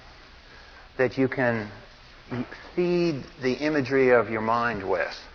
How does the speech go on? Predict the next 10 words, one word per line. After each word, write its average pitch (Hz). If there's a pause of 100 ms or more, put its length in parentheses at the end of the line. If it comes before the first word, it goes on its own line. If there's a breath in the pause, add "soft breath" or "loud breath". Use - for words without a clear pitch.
(720 soft breath)
So 123 (160)
when 123
we 120
deal 143
about 117
who 160 (180)
and 113
what 127
God 104
is, 117